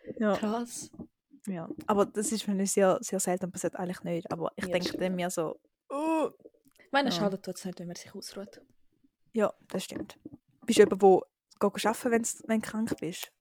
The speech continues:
Speaker 2: Ja, ich habe früher, oh, das ist so Fun Fact, ähm, an der Kante, ich weiss nicht wieso, aber, also allgemein, also an der Primarschule bin ich eh kein Fan gewesen, von daheim bleiben, wenn ich krank bin, weil daheim ist es langweilig gewesen. Ich
Speaker 1: Ja.
Speaker 2: bin dann allein daheim,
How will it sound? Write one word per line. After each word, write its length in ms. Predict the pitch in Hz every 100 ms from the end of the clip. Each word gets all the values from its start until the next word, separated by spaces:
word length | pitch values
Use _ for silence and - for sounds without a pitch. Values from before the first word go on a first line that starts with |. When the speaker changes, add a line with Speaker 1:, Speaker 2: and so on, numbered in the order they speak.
| _
Speaker 2:
Ja, 360 | 202 196 190 175
ich 120 | -
habe 160 | 208
früher, 480 | 202 - 202 196 190 - -
oh, 140 | 180
das 120 | 175
ist 160 | 180 -
so 80 | 180
Fun 260 | - 180
Fact, 380 | - 170 196 - _ _ - - -
ähm, 300 | - 196 185
an 60 | 180
der 100 | 196
Kante, 680 | - 208 262 - 190 214 285 -
ich 220 | - -
weiss 320 | 208 202 -
nicht 220 | 208 202 196
wieso, 480 | 196 - 190 175
aber, 360 | 196 196 196 202 - _ _ _ _ _ - _ -
also 140 | 220
allgemein, 320 | 247 269 214
also 160 | 196 214
an 60 |
der 80 | 202
Primarschule 480 | 208 226 262 294 330
bin 80 | 208
ich 100 | 202
eh 100 | 214
kein 220 | 214 220 208
Fan 220 | 196 196
gewesen, 220 | - 202
von 160 | 196 190
daheim 380 | 180 185 190 185
bleiben, 300 | 185 190 175
wenn 400 | 175 175 165 -
ich 120 | -
krank 320 | - 202 202
bin, 140 | 226 214
weil 80 |
daheim 280 | 208 202 240
ist 100 | 233
es 100 | 220
langweilig 400 | 220 202 214 208
gewesen. 240 | 202 185 -
Ich 160 | 220 208
Speaker 1:
Ja. 100 | 190
Speaker 2:
bin 120 | 208
dann 120 | 202
allein 300 | 185 196 220
daheim, 380 | 220 220 226